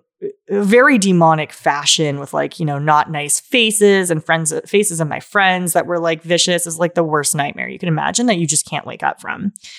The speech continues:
And as this is all coming, I'm sitting there and I'm, like, rocking to myself and I'm just reminding myself, you know, like, I had these mantras of, like,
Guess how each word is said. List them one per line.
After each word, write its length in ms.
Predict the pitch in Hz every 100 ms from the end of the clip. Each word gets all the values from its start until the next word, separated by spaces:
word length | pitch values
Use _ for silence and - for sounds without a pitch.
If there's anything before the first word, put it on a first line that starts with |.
| - - - _ _ -
And 180 | 190 180
as 220 | 208 226
this 120 | 226
is 100 | 208
all 160 | 185 170
coming, 360 | - 220 196 175
I'm 100 | 165
sitting 300 | - 202 190
there 80 | 170
and 60 |
I'm, 120 | 156
like, 140 | 160 156
rocking 460 | 151 160 165 185 170
to 100 | 170
myself 360 | 160 160 151
and 80 | 160
I'm 100 | 156
just 160 | 170 175
reminding 400 | 165 165 175 170
myself, 420 | 151 - 156 -
you 60 | 165
know, 200 | 151 151
like, 160 | 160 160
I 80 |
had 180 | 156 165
these 180 | 165 156
mantras 520 | 160 175 190 160 143
of, 140 | 156 156
like, 280 | 147 -